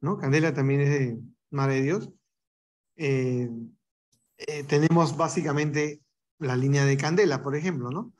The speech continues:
Pero ese no es su producto, por ejemplo, que, que salga más, ¿no? Su producto que sale más son, por ejemplo, las grajeas,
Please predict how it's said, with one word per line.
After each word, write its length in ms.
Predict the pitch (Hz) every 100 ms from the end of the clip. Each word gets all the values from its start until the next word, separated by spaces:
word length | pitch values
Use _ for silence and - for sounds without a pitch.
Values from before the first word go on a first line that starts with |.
| _ _ _ _ _ _
Pero 220 | - 156 175
ese 220 | 180 190
no 100 | 185
es 60 |
su 120 | 180 180
producto, 600 | 147 139 160 160 160 139
por 140 | 127
ejemplo, 460 | 117 139 135 139 139
que, 80 | 120 -
que 100 | 127
salga 300 | 123 147 143 143
más, 420 | 147 139 - -
¿no? 280 | 135 180 165
Su 220 | - 135
producto 360 | 127 131 139 156
que 100 | 151
sale 260 | 151 160 156
más 240 | 165 160
son, 380 | - 151 147 - _ _ _ _ -
por 120 | 131
ejemplo, 340 | 123 139 147
las 160 | 147 127
grajeas, 680 | 127 120 151 143 143 143